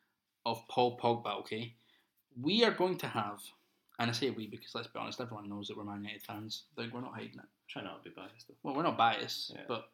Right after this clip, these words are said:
Speaker 1: that's a
Speaker 2: We
Speaker 1: fact.
Speaker 2: are.
Speaker 1: No, no, no, that's a fact. People want to say, "Oh, without Champions League, you
Speaker 2: Yeah,
Speaker 1: want good,
Speaker 2: yeah,
Speaker 1: good
Speaker 2: yeah.
Speaker 1: players." Zlatan,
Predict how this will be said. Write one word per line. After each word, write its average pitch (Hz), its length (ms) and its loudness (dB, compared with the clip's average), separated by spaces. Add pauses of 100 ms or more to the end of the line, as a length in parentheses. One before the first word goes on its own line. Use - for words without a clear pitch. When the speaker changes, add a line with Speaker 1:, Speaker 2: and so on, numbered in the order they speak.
Speaker 1:
that's - 240 -8
a 120 40 -2
Speaker 2:
We 117 60 -8
Speaker 1:
fact. 107 240 2
Speaker 2:
are. 95 80 -6 (400)
Speaker 1:
No, 208 120 10
no, 170 80 10
no, 160 140 12
that's 190 180 10
a 185 40 6
fact. 156 260 12
People 190 180 6
want 180 180 6
to - 40 -10
say, 160 180 6
"Oh, 143 140 8
without 147 220 4
Champions 151 240 4
League, 143 100 2
you 147 60 6
Speaker 2:
Yeah, 143 60 4
Speaker 1:
want 135 160 -4
good, 127 200 2
Speaker 2:
yeah, - 60 -8
Speaker 1:
good 147 140 6
Speaker 2:
yeah. 139 40 -10
Speaker 1:
players." 107 260 2 (300)
Zlatan, 139 500 10